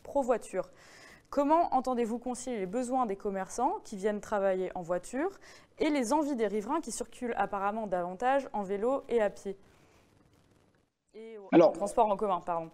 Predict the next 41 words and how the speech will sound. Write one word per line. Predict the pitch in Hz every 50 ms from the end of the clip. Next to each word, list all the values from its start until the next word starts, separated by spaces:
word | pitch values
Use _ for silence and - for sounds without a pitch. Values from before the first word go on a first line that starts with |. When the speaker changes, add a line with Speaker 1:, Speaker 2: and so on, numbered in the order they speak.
| - - - - - -
Speaker 1:
<laughs> | - 196 - - - - - - - - - - - -
Speaker 2:
moi, | 147 156 160
j'ai, | 143 185 - - - - - - - - -
moi, | 151 156
j'ai | 135 160 151
dénoncé, | 147 180 185 180 180 175 160 - - 180 170 160 156
en | 139 135 120 -
fait, | - 151 147 -
si | - 175
vous | 190
voulez, | 185 180 165 143 - - -
euh, | - - -
j'ai | 123 120 131 139
dénoncé, | 147 170 165 165 165 156 151 - 190 190 196 214 233 240 285 - -
euh, | - 127 117 - -
une | - 127
décision | 139 160 170 - 190 175 165 160 180 175 170
de | 156 -
la, | 117 110 110 107 - 107 - - _ _ _ _ _ _ _ _ _ _ _ -
de | -
la | 143
mairie | 156 180 180 185 196 170
de |
Paris, | - - 165 151 147 185 214 254 330 - -
non | 156 180 247 277
concertée | 262 - 226 196 - - 185 - - - 196
avec | 180 -
la | - 160
mairie | 160 160 151 160 151
d'arrondissement, | 156 151 151 156 151 156 - - 233 233
avec | 226 196 170 -
la | 175 165 151
section | - - 156 - - - 196
de | 175
voirie | 160 165 165 165 165
locale, | 165 156 - - 139 - - _ _ _ _ _ - - _ -
qui | - 202
était | 202 202 - 220 202
de | 180 180
dire, | 170 170 175 175 165 156 - - - _ _ _
ben, | - - - 139 147